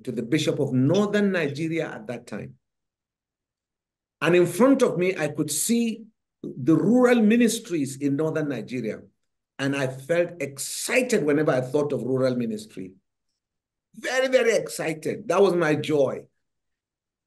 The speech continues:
And I saw them as poor people, people who needed help. But being trained as a soldier, I knew what to do in any rural committee,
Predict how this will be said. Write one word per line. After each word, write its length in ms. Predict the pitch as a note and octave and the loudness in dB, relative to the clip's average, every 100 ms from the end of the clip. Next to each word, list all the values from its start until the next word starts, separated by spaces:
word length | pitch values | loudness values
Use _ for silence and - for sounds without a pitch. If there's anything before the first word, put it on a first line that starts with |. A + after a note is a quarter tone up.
| _ | _
And 160 | C3+ D3+ | -2 0
I 120 | D3 | 0
saw 300 | C#3 F3+ F3 | 0 4 6
them 240 | E3 D#3+ E3 | 6 4 0
as 340 | C3 C3 - _ _ _ _ _ _ | -6 -8 -10 _ _ _ _ _ _
poor 280 | E3 E3+ E3 | 4 4 4
people, 840 | D3+ D3 C#3+ C#3 C#3+ C#3+ C#3+ C3+ | 0 -2 -4 -4 0 2 4 2
people 440 | C3+ E3+ D#3+ E3 D#3 | -2 -8 -4 -4 -4
who 180 | D3+ D#3 | 0 0
needed 380 | D3 C#3 C3 G2+ | 0 -2 -4 -4
help. 380 | B2 B2+ B2 - _ _ _ _ - | -10 -8 -10 -12 _ _ _ _ -4
But 200 | F3+ D3 | -4 0
being 340 | B3 C#4+ C4 | 2 2 0
trained 480 | - G3 G3+ G#3 G3+ G3+ | -2 2 4 4 0 -4
as 220 | D3+ D3 | -10 -8
a 60 | C#3+ | -8
soldier, 760 | - G3 B3+ G3 C#3+ A#2+ C3 - _ _ _ | -4 2 4 4 2 0 -6 -16 _ _ _
I 140 | D#3+ D#3+ | 0 4
knew 220 | G3 A#3 | 4 4
what 300 | G3 F#3 F#3 | 4 0 -2
to 60 | D3+ | -6
do 300 | C3 F3+ G3 | -4 -4 -2
in 220 | D#3 D3+ F3+ | 0 0 4
any 180 | G3 | 6
rural 380 | F#3+ E3 E3 D#3+ | 8 6 4 2
committee, 580 | - C3 C3 C3 A2 - | 2 -2 -2 -4 -10 -12